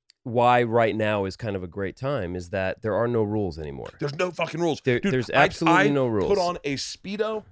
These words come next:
Speaker 2: and did a dance to Post Malone's Wow, and I sold my whole fucking tour out.
Speaker 1: There you go.
Speaker 2: And that, there, and by the way, I, I, I mean, I, I don't wear a shirt on stage.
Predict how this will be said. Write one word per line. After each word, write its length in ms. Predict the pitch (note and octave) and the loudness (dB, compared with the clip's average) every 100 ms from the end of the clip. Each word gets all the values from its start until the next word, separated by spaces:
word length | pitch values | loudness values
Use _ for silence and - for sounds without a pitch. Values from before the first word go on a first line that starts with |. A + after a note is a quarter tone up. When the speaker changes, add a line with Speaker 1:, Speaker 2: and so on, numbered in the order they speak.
| _ _ - | _ _ -4
Speaker 2:
and 140 | D3 | -2
did 140 | D3 D#3 | 0 0
a 140 | C3+ | -2
dance 560 | G#2 - D3 F3 F3 - | -4 -6 -4 -4 -6 -10
to 100 | A#2+ | -8
Post 380 | - D3+ E3 - | -4 -2 -2 -4
Malone's 400 | D3+ D3 C#3+ G#2+ | -4 -2 -4 -4
Wow, 440 | B2 A2+ G2 G2 _ _ _ _ _ _ | -4 -2 -4 -8 _ _ _ _ _ _
and 140 | B2+ C3 | -2 -2
I 80 | A#2+ | -2
sold 540 | - - C3 B2 A2 | -4 0 2 0 -2
my 140 | F#2 | -6
whole 340 | D#2+ - D3 D#3 | -8 -2 0 0
fucking 400 | - D3 C#3+ A#2 | -4 -6 -6 -6
tour 240 | - G#2 | -6 -8
out. 160 | E2 - _ - | -8 -16 _ -12
Speaker 1:
There 100 | F#2+ | -8
you 40 | |
go. 200 | F#2+ F#2 - - | -6 -6 -8 -4
Speaker 2:
And 120 | C#3 | -2
that, 100 | D#3+ C3+ | -2 0
there, 200 | D3 D3+ | 0 0
and 80 | D3 | 2
by 120 | E3 | 0
the 60 | D#3+ | 2
way, 240 | C#3 F#2+ _ _ _ _ _ _ _ _ _ _ _ _ _ _ _ _ _ _ _ _ _ _ _ _ _ _ _ _ _ _ _ _ _ | 0 -2 _ _ _ _ _ _ _ _ _ _ _ _ _ _ _ _ _ _ _ _ _ _ _ _ _ _ _ _ _ _ _ _ _
I, 60 | C#3 | -4
I, 180 | D3 D3+ - | -2 -4 -4
I 60 | D#3 | -2
mean, 140 | D3+ | 0
I, 280 | C#3+ C3+ B2+ | -2 -2 -2
I 40 | |
don't 140 | D3+ C#3 | -2 0
wear 120 | C#3 | 0
a 40 | A2 | -2
shirt 240 | - C#3 | -2 -2
on 100 | C3 | -2
stage. 500 | - A3 C#3 F2 | -4 -4 -4 -10